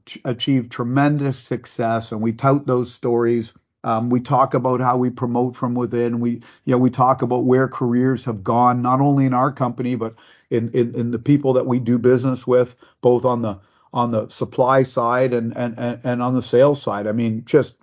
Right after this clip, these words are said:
remarkable stories in this industry of success and achievement. Um, n-, you know, families,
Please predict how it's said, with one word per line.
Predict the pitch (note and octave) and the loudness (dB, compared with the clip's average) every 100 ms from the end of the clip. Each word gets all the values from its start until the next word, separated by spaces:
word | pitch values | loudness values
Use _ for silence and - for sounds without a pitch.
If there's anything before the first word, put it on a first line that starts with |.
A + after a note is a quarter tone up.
| _ | _
remarkable | A#2+ B2+ B2+ C3 D3+ D#3+ - B2+ B2+ A#2+ | -2 2 2 4 6 6 2 -2 -4 -8
stories | - B2 B2 A#2+ G2+ | -2 0 2 2 0
in | A2 | -4
this | A2 G2+ | -6 -6
industry | A#2 A2+ A2 A2 A2+ A2 A2+ | -6 -4 -4 -6 -4 0 0
of | A2 G#2+ | -2 -6
success | - A#2+ - B2 A#2 - | -8 -10 -2 -2 0 -2
and | A2 | -6
achievement. | G2+ - B2+ A#2 A#2+ A2+ - _ _ _ _ | -6 -2 0 2 0 -2 -6 _ _ _ _
Um, | A2 G#2+ G2+ G2+ - C#3 - - | -6 -4 -4 -6 -8 -16 -20 -2
n-, | C3+ B2+ | 0 4
you | C3+ C3+ | 6 6
know, | A2+ G#2+ _ _ _ _ _ | 4 0 _ _ _ _ _
families, | D3 D3+ D#3 D3 C#3+ C#3 | 4 6 6 4 2 -2